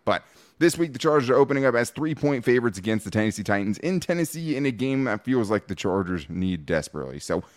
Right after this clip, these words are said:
now is the best time to join FanDuel. The app is easy to use, and you can bet on everything from spreads,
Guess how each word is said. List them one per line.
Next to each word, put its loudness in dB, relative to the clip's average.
now 4
is 2
the -4
best 0
time 0
to 2
join 2
FanDuel. 2
The 2
app 2
is -12
easy -6
to 0
use, 2
and 4
you 0
can -2
bet 4
on -2
everything -2
from -4
spreads, -2